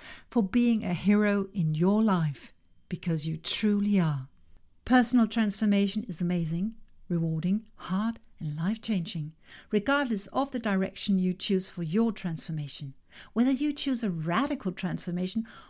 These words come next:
or just completely happy with the minor transformations you are experiencing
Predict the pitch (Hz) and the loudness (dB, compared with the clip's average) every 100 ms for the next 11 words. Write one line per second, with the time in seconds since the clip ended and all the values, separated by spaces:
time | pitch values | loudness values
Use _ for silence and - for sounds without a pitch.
0 | - 330 330 349 - 370 - - 415 427 | -8 -8 -6 -8 -6 -8 -8 -4 -2 0
1 | 247 233 214 196 190 190 208 214 247 302 | 2 2 2 2 2 0 2 2 2 0
2 | 311 262 240 233 190 185 196 185 185 - | 0 0 0 -2 -6 -4 -2 -2 -4 -4
3 | 180 - 208 - 220 - - - 208 190 | -4 -2 -6 -4 -8 -8 -12 -4 -2 -2
4 | 185 185 190 185 | -2 -4 -4 -6